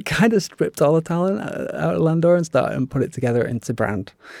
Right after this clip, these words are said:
Also, my good friend Chris McLean, um, who had started in the same team at the Chase as juniors together,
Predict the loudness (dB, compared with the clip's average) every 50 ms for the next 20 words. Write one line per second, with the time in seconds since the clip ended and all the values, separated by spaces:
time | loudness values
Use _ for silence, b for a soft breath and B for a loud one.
0 | B B B B B 2 4 4 2 2 2 2 2 0 -4 -2 0 0 2 2
1 | 2 0 -2 -4 -4 -4 -4 -2 -2 -2 0 0 -2 -4 -6 -10 -6 -4 -2 0
2 | 0 -2 -2 0 0 2 2 2 2 0 -4 b b b b b b b -4 -2
3 | 0 2 4 4 4 4 2 0 -2 -2 -2 -2 -6 -16 _ _ _ -2 0 0
4 | 0 0 0 0 2 0 0 0 0 0 0 0 -2 -4 -4 -2 0 2 2 0
5 | 0 -4 -8 -6 -6 -6 -4 -2 0 2 2 2 2 0 -2 0 0 0 2 0
6 | -2 -4 -6